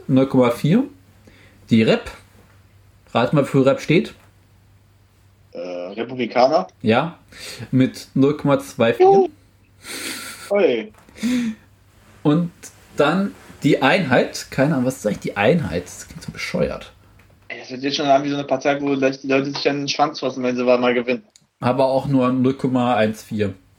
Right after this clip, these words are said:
Speaker 2: Ja.
Speaker 1: Und dann gibt es noch einen richtig geilen Namen. Die I I E W G, E W, äh, W E G.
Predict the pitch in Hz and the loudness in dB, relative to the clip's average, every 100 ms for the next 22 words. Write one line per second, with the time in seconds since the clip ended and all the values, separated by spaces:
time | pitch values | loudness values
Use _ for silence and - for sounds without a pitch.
0 | _ _ - - - 123 139 151 170 202 | _ _ -20 -18 -4 -2 0 2 2 2
1 | - 170 165 165 175 - - 127 120 170 | -2 -2 0 2 0 -2 -2 0 2 0
2 | 185 175 190 240 - _ _ _ _ - | 0 2 2 0 -2 _ _ _ _ -20
3 | _ - 127 160 196 233 233 254 202 190 | _ -4 0 2 2 2 2 0 0 2
4 | 180 175 151 165 147 - 156 160 156 156 | 2 2 2 0 0 -2 -2 0 -2 -4
5 | - - 127 127 143 135 113 113 90 | -4 2 2 2 0 -2 0 -2 -2